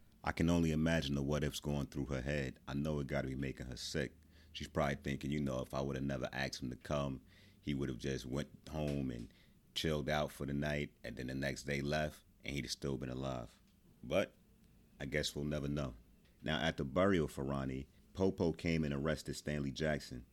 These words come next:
as Papa, Kevin, and Jake were having a conversation about Donnie McClurkin. And I'm gonna get back to that.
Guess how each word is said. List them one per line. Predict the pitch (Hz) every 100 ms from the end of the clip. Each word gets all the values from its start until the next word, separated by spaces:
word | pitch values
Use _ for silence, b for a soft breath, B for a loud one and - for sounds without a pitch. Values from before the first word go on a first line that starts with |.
| -
as | 80 76
Papa, | - 90 85 80 78
Kevin, | - 85 73
and | 73 67
Jake | 80 80 -
were | 65
having | 69 73 69
a | 69
conversation | - 69 67 - 78 -
about | 65 65 64 64
Donnie | 71 67 64
McClurkin. | 62 - 71 -
And | 57 - b b 73
I'm | 78
gonna | 76 71
get | 69
back | 64 71 -
to | 67
that. | 64